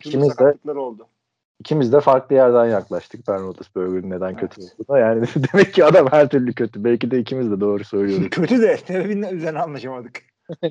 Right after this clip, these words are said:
Speaker 1: Aynen. Evet, haftanın son maçı da,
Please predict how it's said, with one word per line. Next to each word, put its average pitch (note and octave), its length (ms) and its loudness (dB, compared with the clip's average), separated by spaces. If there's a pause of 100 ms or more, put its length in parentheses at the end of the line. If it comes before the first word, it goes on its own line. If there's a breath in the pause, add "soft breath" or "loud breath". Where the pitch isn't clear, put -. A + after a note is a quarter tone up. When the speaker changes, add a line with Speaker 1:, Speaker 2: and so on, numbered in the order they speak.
(140)
Speaker 1:
Aynen. C3 380 -6 (500 soft breath)
Evet, D#3+ 260 6
haftanın D3+ 340 0
son F3 260 -2
maçı C3+ 300 -6
da, D#3 340 2